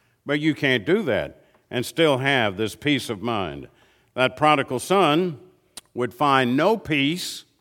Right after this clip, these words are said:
and I'll not rehearse that story, which we looked at again this morning,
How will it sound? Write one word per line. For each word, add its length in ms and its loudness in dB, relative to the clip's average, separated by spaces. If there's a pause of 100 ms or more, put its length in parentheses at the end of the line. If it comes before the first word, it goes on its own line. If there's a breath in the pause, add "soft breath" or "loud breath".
(300)
and 100 -2
I'll 140 2
not 200 0
rehearse 400 -2
that 160 -2
story, 320 -2
which 280 -6
we 100 -6
looked 240 -4
at 160 2
again 380 -4 (400)
this 280 -10
morning, 440 -2